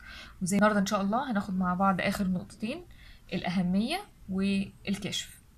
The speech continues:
طيب، أهمية الكربوهيدرات عندنا إيه؟ لما بناخد أكل فيه كربوهيدرات، زي ما قلنا المرة اللي فاتت، الأكل اللي فيه كربوهيدرات متجمعين في كلمة أنس، ألياف، نشويات، سكريات.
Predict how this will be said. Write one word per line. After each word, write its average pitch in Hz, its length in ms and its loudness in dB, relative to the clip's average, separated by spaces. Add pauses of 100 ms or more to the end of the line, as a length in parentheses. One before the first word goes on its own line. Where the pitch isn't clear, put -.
(460)
طيب، 147 220 -4
أهمية 247 600 2 (220)
الكربوهيدرات 202 880 2
عندنا 190 300 4
إيه؟ 170 240 -2 (140)
لما 180 220 -2
بناخد 214 380 0
أكل 208 380 0 (360)
فيه 226 180 -2
كربوهيدرات، 180 760 0 (1120)
زي 180 160 0
ما 180 100 2
قلنا 196 160 4
المرة 190 180 4
اللي 190 100 2
فاتت، 208 300 -2 (160)
الأكل 196 280 0
اللي 185 100 -2
فيه 196 120 -6
كربوهيدرات 180 800 -2 (360)
متجمعين 180 640 0
في 190 100 -10
كلمة 185 260 2 (120)
أنس، 247 340 0 (360)
ألياف، 185 580 0
نشويات، 180 560 0
سكريات. - 600 -6